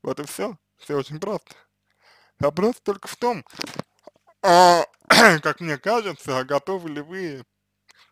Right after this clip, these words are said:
а, принять эту пра-, правду? Готовы ли вы принять, что ваша забота — это не совсем забота? Готовы ли вы, готовы ли вы принять, что на самом деле здесь, ну, может идти речь о чём-то другом?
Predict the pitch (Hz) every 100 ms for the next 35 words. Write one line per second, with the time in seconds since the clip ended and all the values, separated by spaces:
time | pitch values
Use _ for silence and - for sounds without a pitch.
0 | _ _ - 135 135 135 131 175 214 143
1 | - - _ _ _ _ _ 143 135 123
2 | 151 - _ 170 156 139 131 _ _ _
3 | _ _ _ - 143 139 196 185 170 160
4 | 147 156 160 202 165 151 - - 143 139
5 | 139 165 - 135 131 123 170 - - -
6 | 151 165 143 143 156 147 139 - 175 139
7 | 127 147 175 - - _ _ _ _ _
8 | _ _ _ 139 139 185 196 180 165 156
9 | 170 - 160 156 196 175 143 139 139 143
10 | 160 196 196 - - - 139 127 123 117
11 | 127 127 - 160 165 139 156 180 139 120
12 | 110 143 156 147 - - 143 135 147 160
13 | 151 139 - 143 151 151 131 123 135 139
14 | 139 147 156 165 131